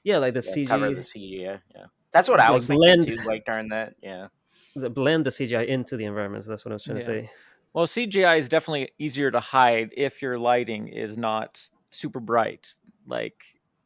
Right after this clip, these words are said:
Speaker 3: you know, if the texture's off, it looks weird. If it's dark, you can't see that. So,
Speaker 1: Hmm.
Speaker 3: so that is definitely a thing that they do.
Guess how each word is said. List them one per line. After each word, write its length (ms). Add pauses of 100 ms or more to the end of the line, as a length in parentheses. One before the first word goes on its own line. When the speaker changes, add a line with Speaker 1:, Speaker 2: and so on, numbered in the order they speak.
(1080)
Speaker 3:
you 100
know, 180
if 120
the 80
texture's 520 (100)
off, 260
it 40
looks 240
weird. 520 (420)
If 120
it's 140
dark, 300
you 60
can't 240
see 160
that. 240 (100)
So, 500 (2000)
Speaker 1:
Hmm. 120 (1200)
Speaker 3:
so 180
that 180
is 140
definitely 580 (560)
a 180
thing 340
that 340 (400)
they 120
do. 500